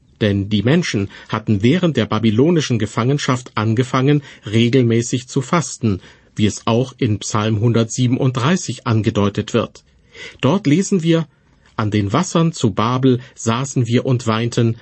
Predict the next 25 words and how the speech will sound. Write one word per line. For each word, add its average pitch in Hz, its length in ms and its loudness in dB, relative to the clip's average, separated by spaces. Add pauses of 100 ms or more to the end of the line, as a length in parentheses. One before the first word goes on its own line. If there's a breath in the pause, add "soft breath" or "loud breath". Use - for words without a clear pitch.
(120)
wenn 110 280 2
wir 113 220 2
an 127 140 2
Zion 110 440 -2
gedachten. 117 680 -2 (580 loud breath)
Unsere 107 440 0
Harfen 120 520 0 (160 loud breath)
hängten 156 460 0
wir 135 320 2
an 107 140 0
die 104 180 -2
Weiden 113 560 0
dort 101 380 -2
im 117 160 0
Lande.“ 101 480 -2 (1000 loud breath)
Sie 101 300 -2
weinten 135 460 0
sich 117 240 0
vor 101 240 -2
Trauer 107 440 0 (140)
die 117 100 0
Seele 110 400 0
aus 104 200 -4
dem 104 180 0
Leib. 101 320 -4